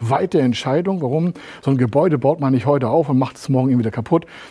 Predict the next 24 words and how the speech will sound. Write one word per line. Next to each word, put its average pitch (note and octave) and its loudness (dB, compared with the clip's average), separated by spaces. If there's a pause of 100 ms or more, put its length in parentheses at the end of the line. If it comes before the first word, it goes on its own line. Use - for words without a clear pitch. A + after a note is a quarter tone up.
Und B2 0
da A#2+ 2
reden D3 2
wir C3+ 2
ja B2 0
auch C#3 -4
vom B2+ -2
Familienrat D3+ 0 (200)
und, B2 0
äh, A#2+ 2
der A2 -2
Patron, C3+ -4
also A2+ -4
der G2 -6 (340)
Ältere, C#3 -2 (240)
der, F2 -14
quasi F#2+ -10
der F2+ -8
Junior, D#3+ 2
äh, A#2 -4
mit A2+ 0
dem G2 -4
Vater C#3+ -2
zusammen, B2+ -2